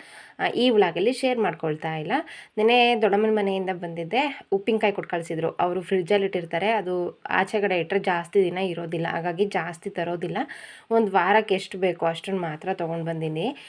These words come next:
ಆ, ಮೂರು ಥರದ್ದಿದೆ. ಒಂದು ಹುಣಸೆ ಹಣ್ಣು, ಅಂದರೆ ಕುಚುಂಡಿ, ಅದ್ರ ರೆಸಿಪಿ ಶೇರ್ ಮಾಡಿದ್ದೀನಿ. ಇನ್ನೊಂದು ಮಿಕ್ಸ್ ಉಪ್ಪಿನಕಾಯಿ, ಇನ್ನೊಂದು ಈರುಳ್ಳಿಕಾಯಿ ಉಪ್ಪಿನಕಾಯಿ. ಮೂರು ಕೂಡ ಸಖತ್ತಾಗಿರುತ್ತೆ.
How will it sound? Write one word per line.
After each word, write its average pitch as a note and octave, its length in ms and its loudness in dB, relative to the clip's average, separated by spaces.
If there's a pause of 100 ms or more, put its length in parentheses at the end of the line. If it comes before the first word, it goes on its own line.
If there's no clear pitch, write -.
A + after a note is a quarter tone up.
(220)
ಆ, G#3+ 160 4
ಮೂರು B3+ 340 4
ಥರದ್ದಿದೆ. G#3 520 4
ಒಂದು F#3+ 280 0
ಹುಣಸೆ G#3 240 2
ಹಣ್ಣು, D#3+ 240 0
ಅಂದರೆ E3 220 -4
ಕುಚುಂಡಿ, G3+ 460 4
ಅದ್ರ F3 240 0
ರೆಸಿಪಿ G3+ 360 0
ಶೇರ್ F#3 220 0
ಮಾಡಿದ್ದೀನಿ. E3+ 720 -4
ಇನ್ನೊಂದು F3+ 600 2
ಮಿಕ್ಸ್ G3+ 320 2
ಉಪ್ಪಿನಕಾಯಿ, F3 960 -2
ಇನ್ನೊಂದು A3+ 300 6
ಈರುಳ್ಳಿಕಾಯಿ G3 440 4
ಉಪ್ಪಿನಕಾಯಿ. D#3+ 560 -6
ಮೂರು G#3+ 260 2
ಕೂಡ G3+ 180 -4
ಸಖತ್ತಾಗಿರುತ್ತೆ. F#3 1080 -2